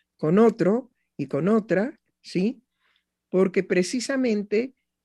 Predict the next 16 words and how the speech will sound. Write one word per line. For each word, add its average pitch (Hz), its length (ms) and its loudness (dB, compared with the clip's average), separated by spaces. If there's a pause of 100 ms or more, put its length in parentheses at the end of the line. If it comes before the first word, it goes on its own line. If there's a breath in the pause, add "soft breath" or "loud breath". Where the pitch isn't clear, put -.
tomamos 220 800 2 (280)
exactamente 311 1500 -2 (360)
como 202 340 0
la 196 240 0
lista, 233 560 -4
como 175 200 -6
el 175 140 -6
cuadrito 185 880 -4
de 156 140 -8
los 143 360 -8 (1300 soft breath)
emoticones, 196 920 -2 (140)
así 160 240 -6
tomamos 220 500 -6
a - 60 -8
las - 160 -14
personas. - 760 -20